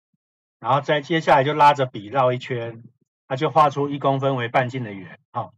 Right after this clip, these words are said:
好，所以这些工具其实蛮好用的哈。啊，我们就直接把这些讲掉好了。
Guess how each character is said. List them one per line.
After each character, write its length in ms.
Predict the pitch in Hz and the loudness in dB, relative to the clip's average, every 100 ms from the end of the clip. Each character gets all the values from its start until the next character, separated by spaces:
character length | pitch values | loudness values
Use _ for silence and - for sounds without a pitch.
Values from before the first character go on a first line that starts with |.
| _ _ _ _ _ | _ _ _ _ _
好， 220 | 135 135 | 2 2
所 120 | 135 | 4
以 60 | 220 | 2
这 100 | 233 | 2
些 140 | 226 | 0
工 220 | 214 214 208 | 4 4 4
具 140 | 214 | -4
其 60 | 156 | 0
实 220 | 170 170 | 0 2
蛮 320 | 165 147 180 | 2 2 2
好 240 | 165 113 | -2 -2
用 260 | 110 151 117 | 0 -2 -2
的 80 | 104 | -10
哈。 260 | 98 101 - _ _ _ _ _ _ | -12 -12 -14 _ _ _ _ _ _
啊， 120 | - 123 | -10 -6
我 120 | 123 | -4
们 80 | 139 | 0
就 120 | 226 | 0
直 140 | - | 0
接 160 | 160 202 | -2 0
把 140 | 139 | 0
这 100 | 123 | -4
些 160 | 156 165 | -4 -4
讲 280 | 160 98 - | -4 -8 -6
掉 200 | 151 120 | -4 -4
好 140 | - | -6
了。 100 | - | -18